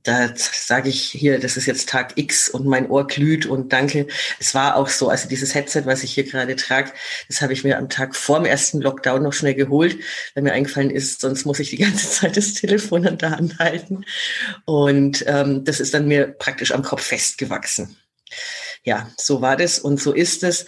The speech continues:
Wie es weitergeht, weil das wird jetzt wahrscheinlich deine <laughs> nächste Frage sein,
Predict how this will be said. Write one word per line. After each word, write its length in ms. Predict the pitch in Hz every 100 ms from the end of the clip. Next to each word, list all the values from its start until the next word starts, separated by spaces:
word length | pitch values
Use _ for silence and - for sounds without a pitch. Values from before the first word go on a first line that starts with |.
| - - -
Wie 160 | 160 208
es 160 | 214
weitergeht, 720 | 151 160 208 208 208 208 208
weil 200 | 156 151
das 180 | 151 151
wird 120 | 156
jetzt 180 | 156 -
wahrscheinlich 340 | 151 147 147
deine 200 | 156 151
<laughs> 0 |
nächste 480 | 147 160 190 - -
Frage 400 | 165 151 151 151
sein, 420 | 143 135 139 190